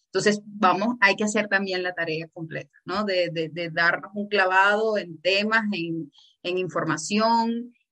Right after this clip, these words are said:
y nos abocamos mucho a la necesidad de los jóvenes y los adolescentes. No es una cuestión que eso es otra cuest-, eh, otro aspecto que hemos visto,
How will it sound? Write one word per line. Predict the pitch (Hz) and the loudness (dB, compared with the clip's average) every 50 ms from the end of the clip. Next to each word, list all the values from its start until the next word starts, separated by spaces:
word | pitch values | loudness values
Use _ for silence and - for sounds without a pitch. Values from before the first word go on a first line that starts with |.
| _ - | _ 2
y | 233 233 247 254 262 254 | 4 4 4 6 6 6
nos | 240 233 208 214 | 6 6 6 4
abocamos | 220 208 208 208 - 220 226 240 240 240 | 2 0 0 0 0 0 2 2 2 4
mucho | 240 247 240 240 226 214 - - 240 254 262 - | 6 6 6 6 4 0 -6 -6 -6 -6 -4 0
a | - 208 | 0 2
la | 208 202 196 196 | 2 2 0 0
necesidad | 190 190 185 - - 170 - - 170 165 160 190 214 226 214 | -2 -6 -6 -8 -10 -10 -8 -6 -4 -2 2 2 2 2 2
de | 190 160 | 0 -2
los | 156 156 156 | -4 -4 -4
jóvenes | - 185 185 170 175 175 190 170 160 | 0 0 0 0 0 -2 -4 -6 -8
y | 165 | -8
los | 165 160 165 160 | -8 -8 -6 -6
adolescentes. | 156 160 156 160 160 160 - - 151 143 - - - _ - | -6 -6 -6 -8 -10 -10 -12 -12 -12 -12 -12 -12 -16 _ -8
No | 170 175 | -8 -6
es | 185 | -2
una | 196 208 214 214 214 | 2 2 2 2 2
cuestión | 214 214 - - 196 202 208 208 | -2 -6 -4 -4 -4 -2 -2 -4
que | 208 | -6
eso | 202 - - 190 | -6 -6 -6 -8
es | - | -8
otra | 190 180 - - - | -8 -10 -8 -10 -10
cuest-, | - - - - _ _ - | -10 -10 -14 -14 _ _ -6
eh, | 180 185 - | -4 -2 0
otro | - 196 - - - 202 | 0 -2 -2 -4 -8 -12
aspecto | - - 214 208 208 - 220 214 214 | -6 -2 -2 -2 -2 -2 -6 -6 -2
que | 214 196 | 0 0
hemos | 185 185 190 202 - | 0 0 -2 -4 -2
visto, | 247 240 240 - - 214 226 | -2 -2 -2 -4 -8 -8 -8